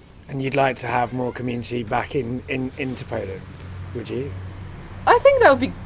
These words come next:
Speaker 2: good, but I don't think people have the same state of mind. I don't think it can be
Speaker 1: So it can't go back
Speaker 2: reintroduced.
Speaker 1: to the same
Speaker 2: Yeah,
Speaker 1: place.
Speaker 2: no, no, no. I think people are doing well for themselves, so they don't need it that much.
Speaker 1: Okay.
Speaker 2: 'Cause that was kind of a necessity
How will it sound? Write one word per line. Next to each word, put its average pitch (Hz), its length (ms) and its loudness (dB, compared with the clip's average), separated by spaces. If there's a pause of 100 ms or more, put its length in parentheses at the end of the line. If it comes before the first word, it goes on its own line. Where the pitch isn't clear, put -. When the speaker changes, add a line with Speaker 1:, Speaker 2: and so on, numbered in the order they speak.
Speaker 2:
good, 233 380 10
but 262 60 6
I 285 100 8
don't 330 180 8
think 302 180 2
people 277 260 2
have 247 120 8
the 262 80 0
same 247 240 2
state - 340 0
of 226 120 -2
mind. 226 360 8
I 196 120 2
don't 262 220 4
think 220 180 -2
it 208 80 -6
can 269 300 2
be 196 320 0
Speaker 1:
So 127 100 -6
it 185 80 0
can't 214 240 4
go 131 80 0
back 120 60 0
Speaker 2:
reintroduced. - 240 4
Speaker 1:
to - 60 -14
the 123 60 -6
same 110 260 -4
Speaker 2:
Yeah, 214 340 8
Speaker 1:
place. 220 100 -4
Speaker 2:
no, 233 160 2
no, 233 240 4
no. 196 400 0 (760)
I 220 140 0
think 247 280 -2
people 220 480 0
are 190 80 6
doing 202 380 6
well 208 220 6
for 208 100 -8
themselves, 190 560 2
so 180 220 0
they 180 140 0
don't 180 420 2
need 190 400 -2
it 160 100 -4
that 165 180 0
much. 156 420 -10 (220)
Speaker 1:
Okay. 107 340 -8 (240)
Speaker 2:
'Cause 190 180 -12
that 190 180 6
was 190 120 -2
kind 202 180 0
of 190 80 0
a 190 60 2
necessity 185 840 -2